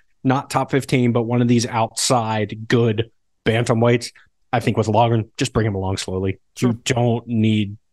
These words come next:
Speaker 1: to rush this guy. That division is so deep. Like, and he, that was his ninth pro fight, I think. Like, let him get
Speaker 2: Oh.
Speaker 1: some fights under his belt before you, you start moving him along.
Speaker 2: Especially in this
Speaker 1: Um,
Speaker 2: division in the U F C.
Speaker 1: Yeah.
Speaker 2: Like, chill,
Speaker 1: Yeah.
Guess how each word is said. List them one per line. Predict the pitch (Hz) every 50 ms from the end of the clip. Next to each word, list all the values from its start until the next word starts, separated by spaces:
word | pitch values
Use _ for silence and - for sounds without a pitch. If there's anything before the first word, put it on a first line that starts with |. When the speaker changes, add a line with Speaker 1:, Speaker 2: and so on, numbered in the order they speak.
| _ -
Speaker 1:
to | - 123
rush | 101 95 104 104 - -
this | 113 101 -
guy. | 120 104 104 104
That | 98 101 98 - -
division | - 95 104 107 98 107 107 101
is | 95 87 -
so | - - - - 113 110 110
deep. | 107 104 117 107 107 104 - - _ _ - _ _ _ -
Like, | 104 98 - - - _ _ _ _ _ _ -
and | 117 113
he, | 110 123 123 113
that | 110 117 110
was | 107 104
his | 104 98 90
ninth | 104 104 101 95 104 117 117 - - - _
pro | - - 110 107 101
fight, | - - 101 98 101 98
I | 98 98
think. | 92 - 104 98 -
Like, | 104 98 95
let | - 104 104 120 120 120 - -
him | - - 117 110 110 110 98 101
get | - - 107 101
Speaker 2:
Oh. | -
Speaker 1:
some | - - 107
fights | 95 - 104 95 95 90 - -
under | 98 95 92 92 92
his | 92 92 90
belt | - - 92 90 92 95 - - - -
before | 95 92 - - 98 98 95
you, | 92 92 92 98 - -
you | 110 107 98
start | - - 98 95 95 101
moving | 101 101 98 98 95
him | 95 95 92
along. | 87 92 98 101 101 101 101 98 101 - -
Speaker 2:
Especially | - - - 123 117 - - 113
in | 101 95
this | 92 95 92
Speaker 1:
Um, | 90
Speaker 2:
division | 92 73 80 87 82 85 95 95
in | - 101 98
the | 92 90
U | 85 85 82 78
F | 71 -
C. | 95
Speaker 1:
Yeah. | 90 - 65 - _ _ -
Speaker 2:
Like, | 90 85 - _
chill, | 139 131 117 104 82
Speaker 1:
Yeah. | 78